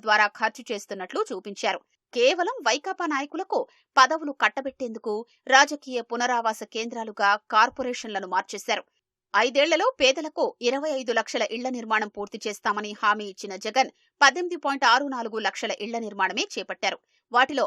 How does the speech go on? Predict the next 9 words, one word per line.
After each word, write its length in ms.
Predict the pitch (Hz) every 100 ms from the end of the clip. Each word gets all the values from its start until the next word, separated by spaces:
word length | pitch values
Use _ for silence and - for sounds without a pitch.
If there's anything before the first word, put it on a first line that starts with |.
| - 233
ఆరు 140 | 294 285
పాయింట్ 220 | 269 226
ఐదు 140 | 233 262
సున్నా 240 | - 240 208 185
లక్షలే 340 | - 269 403 -
పూర్తి 240 | 208 - 208
చేశారు. 320 | - 208 - _ _ -
ఒక్కో 220 | 202 - 262
ఇంటికి 280 | 262 359